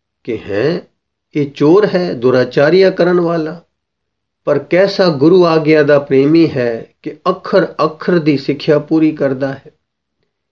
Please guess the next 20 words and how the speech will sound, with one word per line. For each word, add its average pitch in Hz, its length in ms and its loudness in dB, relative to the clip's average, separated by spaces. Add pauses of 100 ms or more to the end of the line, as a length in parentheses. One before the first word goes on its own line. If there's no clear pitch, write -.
ਇਹ 135 120 -6
ਕੀ 180 280 -4
ਹੋਇਆ, 123 320 2
ਸ੍ਰੇਸ਼ਟਾਚਾਰੀ 131 1080 0
ਕਿ 180 140 -2
ਦੁਰਾਚਾਰੀ? 113 800 0 (1300)
ਫਿਰ 123 240 -2
ਰਾਜੇ 107 360 0
ਨੂੰ 135 160 4
ਆਪਣੇ 120 300 0
ਰਾਜ 110 320 0
ਸ਼ਾਸਨ 127 480 -2
ਦੀ 127 120 0
ਗੱਲ 127 220 0
ਫੁਰੀ। 123 400 -8 (880)
ਪੁੱਛਣ 151 400 -4
ਲੱਗਾ, 113 580 -4 (720)
"ਉਹ 196 160 4
ਨਿਡਰ 165 380 2
ਆਦਮੀ, 117 680 -2